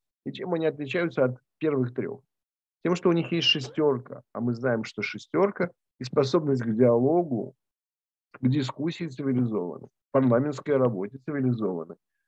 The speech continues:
к дебатам политическим. Это все шестой уровень. И вот эти люди обладают этой способностью,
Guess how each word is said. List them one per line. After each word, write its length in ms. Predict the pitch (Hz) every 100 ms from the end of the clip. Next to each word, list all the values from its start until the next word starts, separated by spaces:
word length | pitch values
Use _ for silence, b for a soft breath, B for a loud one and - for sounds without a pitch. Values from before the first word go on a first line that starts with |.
| -
к 80 | 123
дебатам 640 | 139 135 113 135 143 156
политическим. 720 | 151 147 131 117 - - - - _ _ -
Это 220 | 117 101
все 320 | - 180 202
шестой 560 | - 139 127 - 147 -
уровень. 540 | 120 123 98 87 - -
И 100 | 120
вот 220 | 127 127
эти 320 | 156 151 127
люди 320 | 123 110 98 101
обладают 600 | 87 90 101 180 220 165
этой 160 | 135
способностью, 600 | 127 - - - 76 -